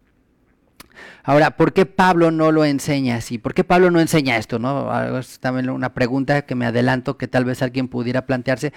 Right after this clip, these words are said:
Bueno, ¿por qué Pablo no nos hace un checklist o no nos dijo en los requisitos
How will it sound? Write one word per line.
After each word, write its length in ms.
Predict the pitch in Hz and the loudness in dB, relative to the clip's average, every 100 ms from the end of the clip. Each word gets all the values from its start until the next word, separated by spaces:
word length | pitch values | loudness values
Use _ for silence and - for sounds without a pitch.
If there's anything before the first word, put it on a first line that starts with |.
| - - - | -14 -18 -8
Bueno, 200 | - 190 | -2 0
¿por 160 | 180 175 | 2 0
qué 100 | - | 0
Pablo 380 | - 185 190 190 | 0 2 4 4
no 120 | 180 | 4
nos 160 | 185 165 | 0 2
hace 200 | 170 175 | 0 0
un 100 | 160 | 0
checklist 560 | 170 143 143 175 156 | -2 0 2 4 2
o 60 | 147 | 0
no 120 | 147 | 0
nos 140 | 147 | 0
dijo 220 | 139 143 143 | -2 -2 -2
en 60 | |
los 100 | 120 | -2
requisitos 720 | 117 - 127 139 143 139 - | -4 -8 -8 -4 -4 -4 -8